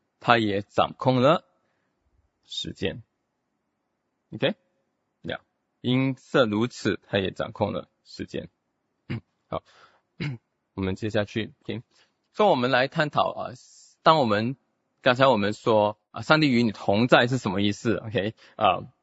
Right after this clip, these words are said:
我要你们去，呃，啊，想一想，OK，在当中你如何的去明白，OK，然后到最后我们再来做一个，啊，啊，小结哈。OK，上帝的无所不在。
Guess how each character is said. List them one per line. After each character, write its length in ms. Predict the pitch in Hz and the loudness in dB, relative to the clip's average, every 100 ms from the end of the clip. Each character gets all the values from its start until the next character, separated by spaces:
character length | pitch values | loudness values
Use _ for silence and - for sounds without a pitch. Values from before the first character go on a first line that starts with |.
| _ _ _ _ _ _ | _ _ _ _ _ _
我 140 | - 117 | -4 4
要 100 | 151 | 4
你 80 | |
们 220 | 117 104 107 | 4 2 0
去， 440 | - 135 120 117 | 0 0 2 -2
呃， 380 | - 78 - 147 _ _ _ _ _ _ | -6 -10 -10 -16 _ _ _ _ _ _
啊， 240 | - 95 117 | -14 -12 -12
想 240 | - 101 | -2 0
一 20 | 123 | 0
想， 240 | - 82 _ | -2 -4 _
OK， 260 | 101 107 - | -4 -4 0
在 120 | 123 | 0
当 300 | 117 120 123 | 4 4 4
中 260 | 139 127 113 | 2 2 2
你 60 | |
如 200 | 92 95 | 0 -2
何 200 | 107 107 | 2 2
的 140 | 101 82 | 2 -2
去 180 | - | -2
明 280 | 101 87 95 | -2 -2 -4
白， 220 | 107 76 - _ _ _ | -2 -2 -4 _ _ _
OK， 200 | - 104 - | -10 -10 -10
然 140 | 92 | -4
后 60 | 95 | -2
到 120 | 101 | -2
最 160 | - 110 | 0 0
后 100 | 101 | 0
我 60 | |
们 140 | 87 - | -2 -4
再 100 | 87 | -4
来 160 | 76 - _ | -4 -14 _
做 120 | - 98 | -8 -8
一 60 | |
个， 220 | 92 90 _ | -6 -8 _
啊， 320 | 123 - - _ _ _ _ _ _ _ _ _ _ _ | -18 -16 -20 _ _ _ _ _ _ _ _ _ _ _
啊， 200 | - 120 | -12 -12
小 240 | - 87 | -6 -4
结 280 | 78 - 78 | -4 -6 -10
哈。 180 | 90 - _ _ - | -8 -14 _ _ -10
OK， 180 | 117 - - - _ _ | -10 -10 -20 -20 _ _
上 280 | - 196 185 | -2 0 0
帝 100 | 190 | 0
的 120 | 151 | 0
无 180 | 107 117 | 0 -4
所 200 | - 92 | -4 -6
不 180 | - 101 | -6 -6
在。 320 | - 107 | 0 0